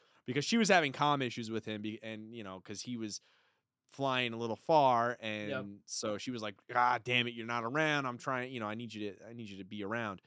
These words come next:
Speaker 1: But she gets on the ship, you know, just in the nick of time kind of thing, as the planet's just, the, the area of the temple is, like,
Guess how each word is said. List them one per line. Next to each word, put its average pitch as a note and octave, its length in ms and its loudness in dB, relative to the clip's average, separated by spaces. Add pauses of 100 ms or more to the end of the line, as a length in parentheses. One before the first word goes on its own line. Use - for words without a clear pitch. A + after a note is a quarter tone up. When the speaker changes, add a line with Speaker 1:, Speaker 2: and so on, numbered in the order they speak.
(280)
Speaker 1:
But C#3 140 2
she A3 200 4
gets F3 280 2
on F3+ 120 2
the E3+ 80 2
ship, D3 400 0
you D3+ 120 -8
know, A2 160 -2
just G2+ 280 -4
in D3 60 -2
the C#3+ 80 0
nick C3+ 160 -2
of C3 80 -4
time A2+ 360 -4
kind A2 220 -6
of G2 60 -14
thing, G#2 380 -8
as G2 120 -12
the G2 80 -12
planet's F#2+ 440 -10
just, - 380 -10 (100)
the, G2 140 -6
the G#2 160 -8
area G2+ 460 -4
of F#2 100 -12
the F#2 100 -12
temple F2+ 380 -10
is, E2 120 -14
like, D#2 180 -12